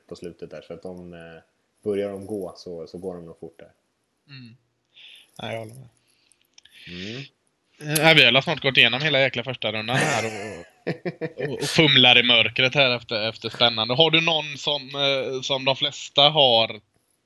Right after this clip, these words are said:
Speaker 2: i första rundan som du inte alls, eh, kan förstå att de har där? Inte vad du tror, utan du bara köper inte det, liksom, du ser inte hans storhet.
Speaker 1: Ja, Pat Mahomes kan vi ju ta kanske som första
Speaker 2: Har
Speaker 1: då.
Speaker 2: folk honom i första rundan, alltså?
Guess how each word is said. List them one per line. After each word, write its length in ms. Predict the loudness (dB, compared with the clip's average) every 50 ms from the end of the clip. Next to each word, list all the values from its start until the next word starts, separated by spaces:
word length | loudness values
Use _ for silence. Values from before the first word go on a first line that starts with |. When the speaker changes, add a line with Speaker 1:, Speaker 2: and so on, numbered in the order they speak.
| _ _ _
Speaker 2:
i 80 | -8
första 400 | -6 -4 -4 -4 0 2 2 2
rundan 260 | 2 2 -2 -6 -6 -6
som 140 | -6 -10
du 100 | -8 -10
inte 180 | -10 -2 2 4
alls, 640 | 6 6 4 2 -4 -8 -12 -18 -18 -20 -20 _ _ _ _ _ _ _ _ _ _ _ _
eh, 500 | -4 0 2 2 4 4 4 2 0 -4 -8 -18 _ _ _ _ _ _ _ _ _ _ _
kan 240 | 4 4 4 4
förstå 520 | 0 -8 -8 -4 -2 -2 0 0 0 0 0
att 220 | -2 -4 _ -12 -6
de 160 | -2 -2 0 4
har 240 | 6 6 6 6
där? 140 | 6 4 2
Inte 160 | 2 0 0
vad 100 | -2 -2
du 60 | -2 -4
tror, 320 | -6 -6 -6 -4 -2 -4
utan 160 | -2 -2 -2 -4
du 100 | -4 -4
bara 180 | 2 2 2
köper 340 | 4 4 2 2 2 0 -4
inte 140 | -2 2 4
det, 400 | 4 4 4 0 -4 -8 -10 -14 -16 -10
liksom, 320 | -8 -8 -6 -6 -8 -6 -6
du 60 | -2
ser 120 | 2 2 2
inte 200 | 2 2 0 -2
hans 160 | -2 -2 -4
storhet. 340 | -4 -4 -4 -4 -6 -6 -8 _ -20 _ _ _ _ _ _ _ _ -2 _
Speaker 1:
Ja, 100 | 0 0
Pat 280 | 4 2 2 2 2 0
Mahomes 480 | -2 2 4 4 4 4 0 -2 -2
kan 120 | -2 -2 0
vi 80 | 0
ju 180 | 0 0 0 -2 -2 -6 -6 -8 -8 -10 -10 -12 -14 -16 -16 -14 -14 -16 -16 -16 _
ta 200 | -2 0 0 0
kanske 240 | 0 -6 -12 -14 -14 -14
som 140 | -12 -12
första 300 | -8 -2 0 2 6 6
Speaker 2:
Har 220 | 6 6 6 4 2
Speaker 1:
då. 60 | 2
Speaker 2:
folk 240 | 2 2 2 0 0
honom 300 | -2 0 2 2 2 2
i 40 | 0
första 320 | 0 0 -4 -2 -2 -4
rundan, 240 | -4 -4 -8 -8 -10
alltså? 240 | -10 -12 -14 -14